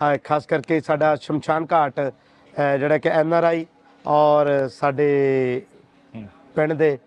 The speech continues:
Speaker 2: ਹੂੰ।
Speaker 1: ਭੈਣ ਭਰਾਵਾਂ ਦੇ ਸਹਿਯੋਗ ਸਦਕਾ ਬਹੁਤ ਵਧੀਆ ਬ-, ਬਣਿਆ ਹੋਇਆ।
Speaker 2: ਹਾਂ।
Speaker 1: ਤੇ ਪਿੰਡ ਦੇਖਣ ਆਉਂਦੇ ਨੇ।
Speaker 2: ਹਾਂ।
Speaker 1: ਜਿੱਥੇ ਇਹ ਪਿੰਡ,
Speaker 2: ਹੂੰ।
Speaker 1: ਅਹ, ਦੇਖਣ ਯੋਗ ਹੈ,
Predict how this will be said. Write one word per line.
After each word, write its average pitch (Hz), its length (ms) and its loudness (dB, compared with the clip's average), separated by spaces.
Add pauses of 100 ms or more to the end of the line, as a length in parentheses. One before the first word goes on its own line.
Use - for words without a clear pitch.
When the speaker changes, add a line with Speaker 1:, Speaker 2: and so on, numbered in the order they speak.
(160)
Speaker 2:
ਹੂੰ। 113 120 -12
Speaker 1:
ਭੈਣ 147 200 0
ਭਰਾਵਾਂ 139 300 0
ਦੇ 139 80 -6
ਸਹਿਯੋਗ 139 400 -2
ਸਦਕਾ 120 320 -4
ਬਹੁਤ 151 240 -2
ਵਧੀਆ 143 240 -2
ਬ-, 147 160 0
ਬਣਿਆ 143 300 -4
ਹੋਇਆ। 143 200 -4 (280)
Speaker 2:
ਹਾਂ। 117 240 -8
Speaker 1:
ਤੇ 165 680 2 (160)
ਪਿੰਡ 190 200 2
ਦੇਖਣ 185 280 0
ਆਉਂਦੇ 180 200 0
ਨੇ। 175 100 -4
Speaker 2:
ਹਾਂ। - 460 -12
Speaker 1:
ਜਿੱਥੇ 196 360 0
ਇਹ 202 160 4
ਪਿੰਡ, 185 300 2
Speaker 2:
ਹੂੰ। 143 560 -2
Speaker 1:
ਅਹ, 160 680 2 (1900)
ਦੇਖਣ 151 380 -2
ਯੋਗ 185 180 2
ਹੈ, 170 220 2